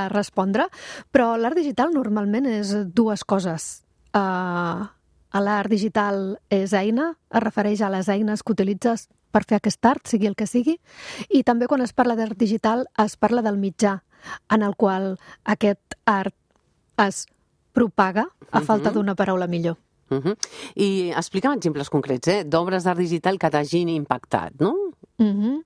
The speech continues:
Speaker 1: Que m'hagi-, ui, n'hi ha moltes, eh?
Speaker 2: Va, alguns
Speaker 1: N'hi ha
Speaker 2: exemples.
Speaker 1: moltíssimes. Mira, una que m'ha impactat potser per la seva senzillesa, eh, en certa manera, i també per, mm,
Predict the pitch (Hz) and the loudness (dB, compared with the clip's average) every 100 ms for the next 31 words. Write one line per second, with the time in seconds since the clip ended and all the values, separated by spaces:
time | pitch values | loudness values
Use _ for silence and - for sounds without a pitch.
0 | - 190 226 349 - 262 214 226 262 240 | -4 0 0 0 0 0 0 -2 -2 -2
1 | 233 190 185 226 440 - 135 123 120 123 | -2 -4 -2 -2 -4 -2 0 0 -2 0
2 | 151 190 247 262 - 247 240 208 202 - | 0 2 0 0 0 0 0 0 -2 0
3 | 294 240 339 403 311 254 226 226 - 277 | 0 2 0 0 2 0 0 -2 0 0
4 | - _ - 226 254 254 262 240 220 214 | 0 _ -2 2 2 2 2 2 0 0
5 | 214 214 262 233 247 233 233 - 220 214 | -2 0 0 2 0 -2 -2 0 0 2
6 | 202 208 196 220 285 320 320 - - 214 | 0 0 0 0 0 0 -4 -10 -4 -4
7 | - - _ - 190 196 - 208 202 196 | -4 -16 _ -8 -4 -2 2 0 2 0
8 | 190 208 311 - - - 220 - 262 233 | 2 0 -2 -4 -14 -14 -6 2 2 2
9 | 226 226 220 247 277 240 220 202 196 196 | 2 2 2 2 2 2 0 -2 -2 -2
10 | 185 185 180 190 202 - 214 | -2 -2 -2 -2 -4 -6 -8